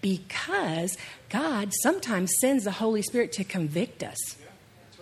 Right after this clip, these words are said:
You see, here's the thing. God knows us better than we know ourselves.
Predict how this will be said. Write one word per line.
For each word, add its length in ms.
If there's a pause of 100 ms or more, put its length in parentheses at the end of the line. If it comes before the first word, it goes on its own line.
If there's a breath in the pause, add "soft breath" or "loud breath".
(640)
You 100
see, 360
here's 240
the 40
thing. 380 (840)
God 260
knows 260
us 100
better 240
than 160
we 140
know 160
ourselves. 680